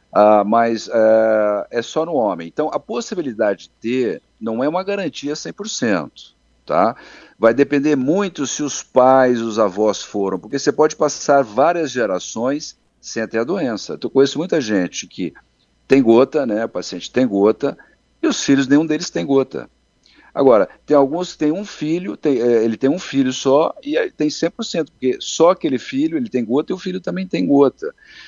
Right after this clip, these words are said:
Então, a percentagem, ela é de acordo com a, essa penetrância genética, né? Mas existe uma possibilidade,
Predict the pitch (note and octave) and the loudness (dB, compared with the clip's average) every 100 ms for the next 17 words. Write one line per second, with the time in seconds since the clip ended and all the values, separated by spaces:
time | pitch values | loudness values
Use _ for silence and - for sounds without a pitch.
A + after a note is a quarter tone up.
0 | - - G3+ G3+ F3 F#3 F3+ - A#2+ - | -20 0 4 6 4 2 2 2 0 4
1 | C#3 D#3 C#3 G#2 F#2 - _ _ - C3+ | 6 6 4 0 -6 -8 _ _ -2 2
2 | C#3+ C3+ C3+ B2 - C#3+ E3+ E3+ D#3+ C#3 | 4 2 2 -2 0 2 2 2 -2 -4
3 | D3 D3 D3+ D3+ - C#3+ D3+ - G3+ G3 | -2 0 0 -2 -4 -6 -6 -4 -4 -4
4 | F3 C#3 D3 D#3 D#3 F3+ E3+ A#2+ F#2+ - | -6 -4 -4 -4 -10 -8 -4 -2 -4 -8
5 | - D#2+ D2+ A#2 C#3 A2+ G#2 - G#2 B2 | -10 -8 -2 -2 0 -2 -4 -6 -8 -6
6 | - E3+ E3+ D#3 - D3+ A#2 G2+ G#2+ C3 | -6 -6 -4 -6 -6 -6 2 4 6 4
7 | C3+ E3 | 2 -6